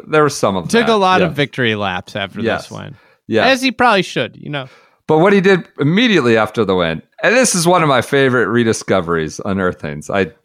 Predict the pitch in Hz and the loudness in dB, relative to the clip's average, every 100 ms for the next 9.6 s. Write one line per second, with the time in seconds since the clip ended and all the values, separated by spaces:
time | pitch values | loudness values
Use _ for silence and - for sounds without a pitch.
0 | _ 107 117 123 104 - - - - 139 | _ -4 0 0 -2 -8 -20 -20 -6 -4
1 | 143 127 117 - - 80 - - 50 - | -2 -2 -4 -6 -8 -8 -10 -10 -10 -12
2 | _ _ _ _ _ _ - - _ _ | _ _ _ _ _ _ -20 -20 _ _
3 | - 196 185 147 185 226 - - 123 120 | -2 0 2 0 0 0 0 0 0 0
4 | - 101 87 - 123 147 - - 139 120 | 0 0 0 -2 -2 0 -2 0 0 2
5 | 87 80 113 120 113 - 135 143 139 131 | -2 -6 0 0 0 0 2 4 4 2
6 | 110 113 107 113 - 135 117 104 - 98 | 2 -2 0 -2 2 4 4 2 -4 -10
7 | 90 101 95 90 - 95 85 85 80 82 | -2 0 0 -6 -2 -2 -2 -6 -6 -6
8 | 78 78 - 73 69 82 92 104 104 107 | -6 -10 -8 -10 -8 -8 -2 -2 -2 -4
9 | - 98 - 90 98 - | -4 -10 -10 -10 -12 -16